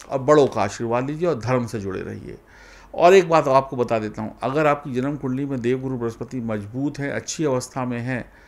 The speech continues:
तो ये सब कुछ आपको मिल जाएगा। मेरी बताई गई लगभग नाइंटी एट परसेंट बातें सत्य हो जाएंगी। और अगर आपकी जन्म कुंडली में देवगुरु बृहस्पति मजबूत नहीं है और भी कोई दिक्कत है कुंडली में, तो मेरी बातों पे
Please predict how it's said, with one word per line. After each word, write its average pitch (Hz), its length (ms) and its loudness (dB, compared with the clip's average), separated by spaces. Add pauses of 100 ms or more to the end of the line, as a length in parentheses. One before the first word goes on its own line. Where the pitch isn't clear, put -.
(260)
तो 123 80 -4
ये 117 140 -2
सब - 240 -6
कुछ 123 200 -8
आपको 117 260 -8
मिल 117 180 -4
जाएगा। 127 300 -2
मेरी 120 300 -6
बताई 117 420 -4
गई 143 260 -6 (300)
लगभग 139 400 0
नाइंटी 131 580 -4 (100)
एट 190 260 4
परसेंट 135 360 -4
बातें 113 300 -2
सत्य 131 380 -4
हो 117 120 -4
जाएंगी। 127 480 -4 (300)
और 117 360 -2 (200)
अगर 120 220 -4
आपकी 117 260 -4
जन्म 117 220 -4
कुंडली 117 280 -6
में 117 120 -6
देवगुरु 117 400 -4
बृहस्पति 113 400 -8
मजबूत 110 480 -8
नहीं 131 240 -4
है 151 280 -4 (380)
और 147 220 2
भी 139 100 -4
कोई 139 180 -2
दिक्कत 123 400 -4
है 127 80 0
कुंडली 123 340 -4
में, 143 160 -6 (280)
तो 117 60 -6
मेरी 120 300 -4
बातों 110 340 -6
पे 127 340 -8